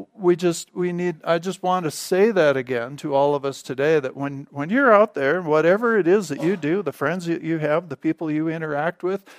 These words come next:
opportunities where we run into somebody we don't know, whatever it is, God has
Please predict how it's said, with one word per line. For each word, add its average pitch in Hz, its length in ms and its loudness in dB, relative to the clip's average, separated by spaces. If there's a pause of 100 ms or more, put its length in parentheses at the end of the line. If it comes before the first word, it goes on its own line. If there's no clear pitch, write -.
(520)
opportunities 175 840 0
where 160 120 -2
we 156 60 0
run 156 300 0
into 175 280 -4
somebody 160 400 0
we 147 220 0
don't 170 320 0
know, 160 400 -4 (360)
whatever 208 580 6
it 170 140 6
is, 165 600 2 (640)
God 175 400 4
has 151 720 -4